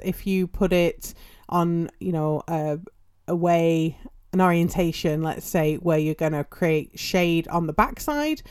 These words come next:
of your trellis, then your plants on that backside are not going to grow very big. They're gonna be very slow.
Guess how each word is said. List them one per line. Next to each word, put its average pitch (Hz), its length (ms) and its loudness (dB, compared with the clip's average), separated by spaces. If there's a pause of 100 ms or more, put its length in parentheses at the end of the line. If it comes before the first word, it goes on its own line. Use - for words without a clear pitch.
(420)
of 247 380 2
your 240 240 2
trellis, 247 540 0
then 185 460 0
your 190 160 0
plants - 360 -2
on 185 120 0
that 175 180 -2
backside 160 440 0
are 156 120 0
not 151 260 -4
going 143 300 -4
to 143 240 -6
grow 147 520 0
very 147 300 -2
big. 220 340 2
They're 175 80 -4
gonna 160 180 -2
be 156 100 -2
very 147 260 -2
slow. 160 420 -2